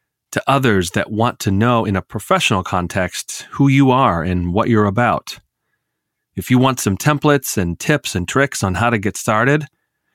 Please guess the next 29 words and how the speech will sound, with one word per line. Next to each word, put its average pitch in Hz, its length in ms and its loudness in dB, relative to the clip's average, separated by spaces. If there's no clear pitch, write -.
go 131 140 2
on 147 160 4
over 143 160 4
to 156 40 4
the 156 80 0
show 165 280 2
notes 98 400 0
right 110 200 0
here 131 240 2
in 139 80 2
the 139 120 0
app 117 320 0
you're 123 120 4
listening 104 420 0
to 95 100 0
this 98 180 -2
episode 98 500 0
on, 82 360 -4
or 92 140 -4
head 110 160 0
on 117 180 4
over 110 220 2
to 117 180 0
our 107 140 2
website, 95 500 -2
breakthrough 110 420 0
builders 90 440 2
dot 90 220 -4
com. 92 420 -4